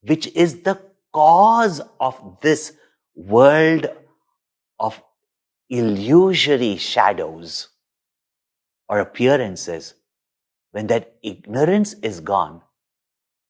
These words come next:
there is no coming back of this samsara. These misconceptions, misapprehensions,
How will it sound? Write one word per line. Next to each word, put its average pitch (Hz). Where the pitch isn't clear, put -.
there 101
is 95
no 107
coming 131
back 85
of 98
this 104
samsara. 85
These 107
misconceptions, 101
misapprehensions, 104